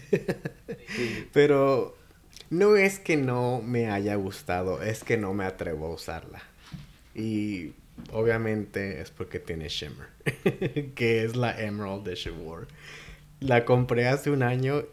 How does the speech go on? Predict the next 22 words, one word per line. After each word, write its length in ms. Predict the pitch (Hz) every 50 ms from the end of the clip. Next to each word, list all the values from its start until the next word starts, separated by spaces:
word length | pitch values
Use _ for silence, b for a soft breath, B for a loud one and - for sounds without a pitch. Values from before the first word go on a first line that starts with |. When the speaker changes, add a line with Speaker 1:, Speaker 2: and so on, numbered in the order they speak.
| -
Speaker 1:
y 140 | - 113 110
sigue 400 | 110 - - 117 107 107 110 110
guardada 520 | 110 110 101 101 95 104 92 90 92 92 92
en 100 | 95 90
su 180 | - 98 87
caja. 500 | - 87 82 80 - - - - - - -
Y 140 | - 107 104
de 180 | 98 101 110
hecho, 340 | 113 113 - - 113 95 76 92
en 120 | 110 110
la 100 | 104 104
muestra, 600 | 110 113 110 110 117 117 127 - - 143 131 - - - - - - - - - - - - - - -
<laughs> 1800 | 202 190 - - - - - - - 156 - - - 147 - - - 156 - - - - - - - - 277 320 302 294 277 254 233 185 - -
la 160 | 170 156 147
muestra 500 | 139 139 139 139 143 139 - 170 165 160
que 140 | - 147 147
tú 180 | 147 127 120
me 160 | 117 123 127
regalaste, 760 | 123 127 123 113 113 110 107 107 104 107 104 - - 117 117 113
Jeffrey, 460 | 117 117 117 113 - - 120 113 - -
ahí 140 | - 101 104
está. 420 | - - - - 95 95 98 -